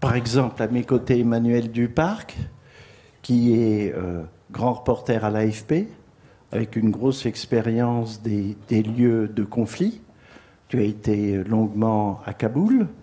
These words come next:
et puis tu as fait plusieurs rotations, comme on dit. N'hésite pas à prendre un micro, tu vas voir, c'est, c'est très bien. Euh, euh, en Ukraine,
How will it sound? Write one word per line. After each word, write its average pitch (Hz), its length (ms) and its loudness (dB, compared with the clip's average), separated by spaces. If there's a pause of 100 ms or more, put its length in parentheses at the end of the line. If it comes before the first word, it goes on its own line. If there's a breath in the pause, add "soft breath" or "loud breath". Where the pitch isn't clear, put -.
(600 loud breath)
et 117 100 -2
puis 120 360 -2
tu 113 180 -2
as 107 60 -2
fait 135 200 2
plusieurs 117 420 0
rotations, 120 640 0
comme 120 220 0
on 113 100 2
dit. 131 160 0
N'hésite 147 380 2
pas 156 120 2
à 143 40 0
prendre 139 300 0
un 127 40 2
micro, 131 360 2
tu 143 180 -6
vas 104 120 2
voir, 123 260 0
c'est, - 240 -8
c'est - 200 -10
très 127 180 -2
bien. 107 220 -4 (1040 loud breath)
Euh, 123 540 4 (640 loud breath)
euh, - 920 -10 (260)
en 131 140 4
Ukraine, 92 580 0